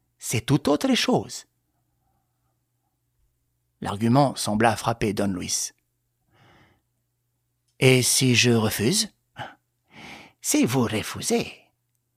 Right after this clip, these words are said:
j'avertis les notaires et les préfets de police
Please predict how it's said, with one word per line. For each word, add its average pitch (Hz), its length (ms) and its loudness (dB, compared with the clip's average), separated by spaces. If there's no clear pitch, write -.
j'avertis 202 500 2
les 285 160 6
notaires 170 600 2
et 143 80 4
les 156 120 4
préfets 135 380 0
de 285 120 -2
police 220 500 -2